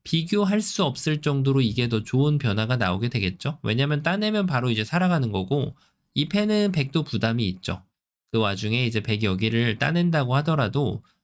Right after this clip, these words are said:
됐다내도 지금 흑이 손을 빼도 아직도 그때부터 패가 시작이 되기 때문에,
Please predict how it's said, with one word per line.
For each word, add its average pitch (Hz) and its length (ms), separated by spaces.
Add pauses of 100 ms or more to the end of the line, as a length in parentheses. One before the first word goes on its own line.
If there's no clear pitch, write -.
(120)
됐다내도 160 760
지금 127 380
흑이 180 240
손을 220 320
빼도 165 260
아직도 165 560
그때부터 165 500
패가 170 320
시작이 160 340
되기 110 240
때문에, 110 600